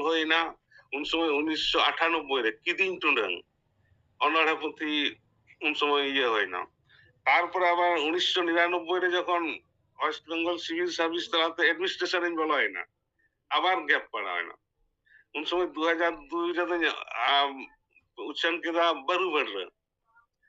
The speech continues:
ᱠᱟব্য ᱱᱟট্য ᱴᱟᱭᱤᱯ, ᱢᱟᱱᱮ ᱚᱱᱚᱬᱦᱮ ᱜᱟᱭᱟᱱ। ᱛᱟᱨᱯᱚᱨᱮ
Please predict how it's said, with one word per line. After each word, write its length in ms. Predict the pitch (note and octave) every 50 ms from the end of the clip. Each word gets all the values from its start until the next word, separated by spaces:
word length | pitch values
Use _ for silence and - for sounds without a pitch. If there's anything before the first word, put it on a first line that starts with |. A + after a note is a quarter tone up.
| _ _ _ _ -
ᱠᱟব্য 380 | - E3 D#3+ - - E3 E3+
ᱱᱟট্য 280 | E3 D#3+ D3+ - - - A2 G#2+
ᱴᱟᱭᱤᱯ, 280 | - A2 G#2 G2+ G2+ - _
ᱢᱟᱱᱮ 280 | A2+ A2+ A2+ A2+ A2+ G#2+ G#2 - - _ _ _ _ _ _ _ _ _ _ _ _ -
ᱚᱱᱚᱬᱦᱮ 360 | C3+ D3 D#3 D#3+ D#3 C#3+ D3 C3
ᱜᱟᱭᱟᱱ। 300 | B2 A2+ G#2 F2 E2+ E2+ - _ _ _ _ _ _ _ _ _ _ _ _ _ - - _ _ _ _
ᱛᱟᱨᱯᱚᱨᱮ 480 | - C3+ D3+ E3 E3 - F3+ F3 F#3+ G3